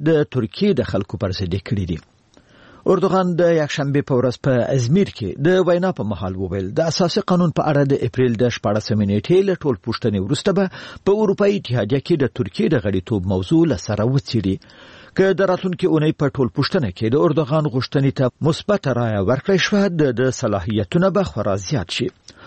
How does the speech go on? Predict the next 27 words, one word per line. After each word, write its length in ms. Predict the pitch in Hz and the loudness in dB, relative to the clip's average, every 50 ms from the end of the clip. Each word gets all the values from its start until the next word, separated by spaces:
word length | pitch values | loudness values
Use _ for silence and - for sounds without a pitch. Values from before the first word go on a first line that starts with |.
| - - - - | -20 -10 -2 0
اردوغان 460 | 185 175 156 202 151 180 180 170 165 | 0 2 2 0 0 0 0 0 0
اروپا 480 | - 175 160 147 147 - 156 143 147 143 | 0 2 2 2 2 2 0 0 2 2
له 200 | 143 139 135 139 | 2 2 2 2
ناروغ 340 | 127 120 113 113 120 104 - | 2 0 0 0 0 -2 -2
انسان 420 | 113 107 117 117 - - 190 175 113 | -2 -2 -2 -2 -2 0 0 0 0
سره 240 | - 107 90 - | -2 -4 -4 -4
پرتله 440 | 87 - 92 87 - - 87 90 98 | -4 -4 -6 -6 -4 -4 -2 -2 -4
کړه. 220 | 90 - 101 92 87 - - - - - - - - - - | -4 -4 -4 -6 -6 -8 -14 -20 -20 -20 -20 -20 -18 -6 0
دا 180 | - 147 135 117 | 0 2 2 2
هغه 340 | 98 127 123 117 127 120 | 0 -2 -2 -2 -2 -4
پیغور 460 | - - - 120 110 98 - 175 196 185 | -4 -2 -2 -2 -2 0 2 2 2 2
دی 140 | 165 180 | 0 -2
چې 140 | - - - | -2 -2 -2
اروپایي 480 | 160 139 143 131 127 - 170 175 202 196 | 0 2 2 2 2 2 2 2 2 2
مشرانو 460 | 147 117 104 - - 104 95 92 87 | 0 -2 -4 -2 -2 -2 -2 -2 -2
به 160 | 80 95 85 | -2 -2 -2
په 180 | - - 151 151 | 0 0 0 2
نولسمه 460 | 151 165 165 160 151 - 196 190 180 | 4 4 2 2 0 0 -2 -2 -2
پیړۍ 340 | - - 120 107 113 131 127 - | -2 0 0 2 2 0 0 0
کې 140 | - 160 143 | 0 0 0
مخ 260 | 127 110 101 - - | 0 0 -2 -4 -4
په 80 | - 90 | -4 -4
زوال 340 | 80 107 101 98 101 98 - - - - - | -2 -2 -2 0 0 -2 -2 -6 -10 -4 -2
عثماني 580 | 147 - - - 139 127 117 113 117 113 104 | -2 -2 -2 -2 -2 -2 0 0 0 0 0
امپراتورۍ 720 | - 117 110 - 147 143 143 147 - - 165 180 196 175 | 0 -4 -2 -2 0 0 0 0 0 2 2 2 4 2
ته 120 | - - 104 | 0 0 -4
ورکاوه. 500 | 82 95 101 - - 90 92 104 - 131 | -4 -6 -6 -8 -8 -8 -6 -6 -8 -10